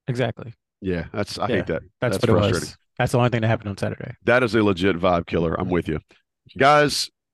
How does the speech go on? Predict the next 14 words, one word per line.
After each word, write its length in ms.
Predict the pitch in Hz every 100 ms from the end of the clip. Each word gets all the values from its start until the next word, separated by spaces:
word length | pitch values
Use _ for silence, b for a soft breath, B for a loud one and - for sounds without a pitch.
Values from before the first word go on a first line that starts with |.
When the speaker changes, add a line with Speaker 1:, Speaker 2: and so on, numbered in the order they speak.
| _ _ -
Speaker 2:
we've 160 | 120
got 160 | 113 127
a 60 | 92
big 160 | 117
show 240 | - 104 92
lined 260 | 85 85
up. 160 | 85 85 _ _ -
So 460 | - 101 95 90 - _ _ _ _ _ _ _ 98
without 260 | 113 117
further 280 | - 113 104
ado, 200 | 101 101
let's 180 | 101 -
get 140 | 110
rolling. 340 | 98 92 85